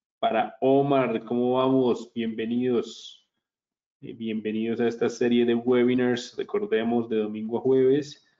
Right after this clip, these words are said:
Ahora les voy a pasar el nuevo link para los que también me quieran ver por GoToWebinar. Eh, ¿listo? Sí, así es, Freddy, el australiano. La semana pasada teníamos la hipótesis el viernes, no se dio, y,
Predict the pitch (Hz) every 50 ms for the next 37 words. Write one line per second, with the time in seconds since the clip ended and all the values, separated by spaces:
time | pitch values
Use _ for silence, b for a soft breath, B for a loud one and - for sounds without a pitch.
0 | _ _ _ - 107 117 120 117 123 135 131 120 120 123 120 120 120 117 120 123
1 | - 117 110 113 110 120 123 123 123 127 127 135 135 151 170 165 - - 123 113
2 | 110 104 107 - - - 101 104 104 104 104 107 110 107 - 120 117 113 113 113
3 | 110 - - - 117 120 120 120 117 - 120 139 170 196 196 196 190 196 196 202
4 | 202 - _ _ _ _ _ _ _ _ _ _ _ _ _ _ 131 131 - -
5 | - - 226 - - - 254 285 294 - _ _ _ _ _ _ _ _ _ _
6 | B B B B _ _ - - - 107 110 110 107 107 104 104 101 98 - -
7 | 101 101 98 101 98 98 101 98 98 - - 104 101 104 104 104 110 123 127 139
8 | 139 135 120 110 113 117 117 147 - 123 110 110 113 131 135 131 110 107 117 135
9 | 139 135 135 135 143 - 131 127 127 131 120 113 120 180 208 208 214 220 233 226
10 | 233 - - - _ _ - 117 131 147 143 147 165 180 208 226 240 240 214 156
11 | 139